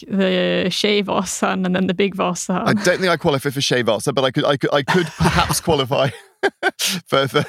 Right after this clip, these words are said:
Speaker 2: yes, like, exactly. I could, if, if I could do ninety kilometers ski race twice a year for the next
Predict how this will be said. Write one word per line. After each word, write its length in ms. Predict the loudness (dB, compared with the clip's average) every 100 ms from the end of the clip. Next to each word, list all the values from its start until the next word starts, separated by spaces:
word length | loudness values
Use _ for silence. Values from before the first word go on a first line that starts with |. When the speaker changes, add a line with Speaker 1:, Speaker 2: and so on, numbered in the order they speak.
| 0
Speaker 2:
yes, 220 | 0 0
like, 120 | 0 0
exactly. 300 | 0 0 0
I 80 |
could, 120 | -2 -4
if, 80 | -2
if 180 | -2
I 80 | -2
could 140 | -2 -2
do 100 | 0
ninety 320 | 0 -2 -4
kilometers 420 | -2 -2 -2 -8
ski 200 | -4 0
race 240 | 0 0 -6 -14 -12
twice 380 | -2 0 0 0
a 20 |
year 300 | 2 2 0
for 100 | -2
the 100 | -2
next 540 | 0 -2 -4 -10 -10